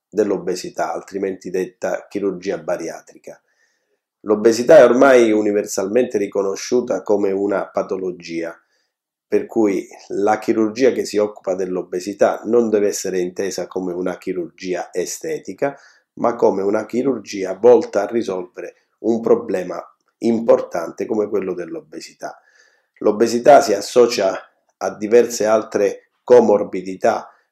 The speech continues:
quali possono essere disturbi di tipo ormonale, insufficienza respiratoria, insufficienza cardiaca, ipertensione, problemi di natura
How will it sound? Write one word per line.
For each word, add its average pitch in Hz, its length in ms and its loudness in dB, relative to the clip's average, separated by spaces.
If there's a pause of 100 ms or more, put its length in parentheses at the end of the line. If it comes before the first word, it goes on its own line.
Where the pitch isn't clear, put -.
(100)
quali 98 340 0
possono 95 440 -4
essere 95 800 -4
disturbi 95 760 -8
di 92 140 -6
tipo 98 580 -6
ormonale, 92 960 -2
insufficienza 92 760 -6
respiratoria, 92 960 -4 (440)
insufficienza 104 680 -4
cardiaca, 95 840 -4 (320)
ipertensione, 104 1160 -4 (360)
problemi 117 840 2
di 107 180 -2
natura 110 600 2